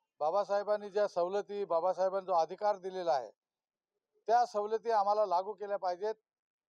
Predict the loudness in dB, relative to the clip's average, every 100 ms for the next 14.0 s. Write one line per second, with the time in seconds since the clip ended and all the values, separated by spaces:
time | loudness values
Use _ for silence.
0 | _ 0 2 2 -2 -2 -2 0 -4 -4
1 | -8 -16 _ _ _ _ -8 -6 -2 0
2 | 2 2 -2 -4 -4 0 0 -2 0 2
3 | 2 0 -2 0 0 0 0 0 -2 -2
4 | -2 0 0 2 2 0 -10 _ _ -2
5 | 2 2 0 -6 -12 -16 -18 _ _ _
6 | _ _ -10 4 8 8 6 2 4 4
7 | 6 4 4 4 4 4 4 2 0 _
8 | _ _ _ _ _ -8 -4 -4 -6 -12
9 | _ _ _ _ -2 2 2 2 2 4
10 | 4 4 0 -4 _ -18 -12 -6 -2 -2
11 | -2 -4 -8 -8 -8 -4 2 4 4 2
12 | -2 _ _ _ 0 2 2 2 -4 -4
13 | -2 2 0 -2 -6 -8 -6 -6 -6